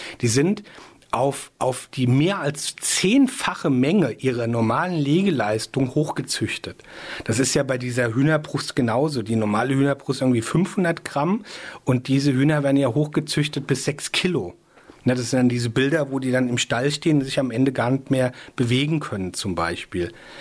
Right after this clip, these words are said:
Das hat halt nichts mehr mit, früher war's auch so. Also wenn's früher, wenn der, wenn früher das Huhn kein Ei ge-, ge-, gelegt hat und dann gab's halt keine Eier. Punkt. Dann ist man vielleicht zum Nachbar gegangen, aber das, das gab's dann nicht. Dann gab's keine Eier. Fertig.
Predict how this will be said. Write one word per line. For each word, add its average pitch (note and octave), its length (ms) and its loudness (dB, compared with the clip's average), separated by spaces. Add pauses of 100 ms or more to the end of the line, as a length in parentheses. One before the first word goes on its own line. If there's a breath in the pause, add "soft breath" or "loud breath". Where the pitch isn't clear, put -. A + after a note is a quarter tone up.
(340 loud breath)
Das - 320 -2
hat A#2+ 220 -2
halt A#2 160 -4
nichts - 260 -4
mehr A#2 140 2
mit, A#2 260 -2
früher C3 480 0
war's A2+ 300 -6
auch C#3 240 -2
so. G2 200 -4
Also G2+ 220 -4
wenn's A#2+ 180 0
früher, C3+ 460 0
wenn A#2+ 160 -6
der, A2+ 220 -8
wenn A#2+ 100 0
früher C3+ 280 2
das - 180 -6
Huhn D3 100 2
kein B2 260 -4
Ei A#2 220 -2
ge-, D3+ 140 -2
ge-, D3+ 240 -8
gelegt C#3 560 0
hat D#3 180 -4 (400 loud breath)
und B2+ 80 0
dann A#2 140 0
gab's - 260 -4
halt C3+ 180 -2
keine G#2 400 -12
Eier. F#3 280 -6
Punkt. D3+ 340 -2
Dann G2 100 -4
ist - 120 -8
man A2+ 80 -2
vielleicht A2+ 260 -2
zum A#2+ 140 2
Nachbar C3+ 400 0
gegangen, C#3 480 0 (600 loud breath)
aber A2+ 480 -2 (200)
das, - 480 -4
das - 160 -4
gab's - 340 -4
dann F2+ 200 -6
nicht. - 340 -8
Dann F#2+ 100 -2
gab's G#2 300 -4
keine B2+ 300 0
Eier. C3+ 260 0
Fertig. - 560 -6